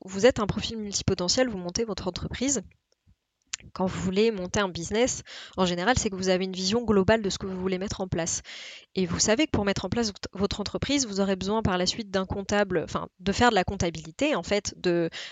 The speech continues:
d'aspects juridiques pour, euh, faire une entreprise qui est au carré, peut-être d'un, de, d'aspects, euh, quel-, je sais pas, quelqu'un qui fait du code ou quelqu'un qui f-, qui est dans l'ingénierie pour vous aider à de-, développer le produit ou le service.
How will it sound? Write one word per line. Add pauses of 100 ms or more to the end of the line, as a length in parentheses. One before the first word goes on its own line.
(220)
d'aspects
juridiques
pour,
euh,
faire
une
entreprise
qui
est
au
carré,
peut-être
d'un, (580)
de,
d'aspects,
euh, (200)
quel-, (300)
je
sais
pas,
quelqu'un
qui
fait
du
code
ou
quelqu'un
qui
f-,
qui
est
dans
l'ingénierie
pour
vous
aider
à
de-,
développer
le
produit
ou
le
service.